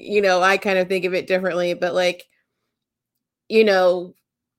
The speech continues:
and it may, this just <laughs> may have been player availability, but, like,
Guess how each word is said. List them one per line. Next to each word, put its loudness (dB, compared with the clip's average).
and 0
it -2
may, 4
this 2
just 2
<laughs> -
may 8
have 4
been 2
player 6
availability, 2
but, -4
like, -2